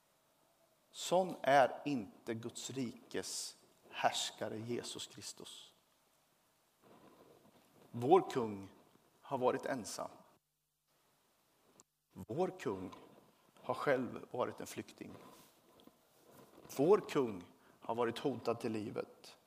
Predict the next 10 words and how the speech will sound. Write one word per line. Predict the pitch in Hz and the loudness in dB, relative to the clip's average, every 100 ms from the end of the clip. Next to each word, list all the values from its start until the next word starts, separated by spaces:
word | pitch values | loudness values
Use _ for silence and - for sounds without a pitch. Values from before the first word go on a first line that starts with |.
| _ _ - - - | _ _ -20 -20 -8
Vår | 113 139 196 196 | 0 6 6 6
kung | 190 202 214 - - - - - - - - | 4 6 0 -8 -18 -20 -20 -20 -20 -20 -14
förlorade | - 135 147 143 131 | -4 2 4 4 4
sin | 131 127 113 - | 0 -4 -6 -2
pappa | - - - - 110 | 0 0 -2 2 4
alldeles | 113 139 120 127 120 | 6 4 2 0 -2
för | - | -6
tidigt. | - 95 71 73 - - - - - - - - | -4 -4 -4 -8 -16 -20 -20 -20 -20 -20 -18 -6
Vår | 120 170 202 - | 0 6 6 6
kung | - 117 95 | 2 0 -2